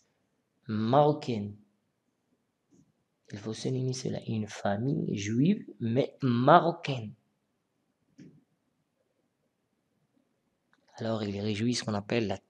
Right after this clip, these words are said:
tolérance. Il réjouit de la tolérance entre les deux grandes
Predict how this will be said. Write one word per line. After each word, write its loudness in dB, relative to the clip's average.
tolérance. -2
Il -2
réjouit -4
de -6
la -6
tolérance 0
entre 0
les 0
deux 0
grandes 6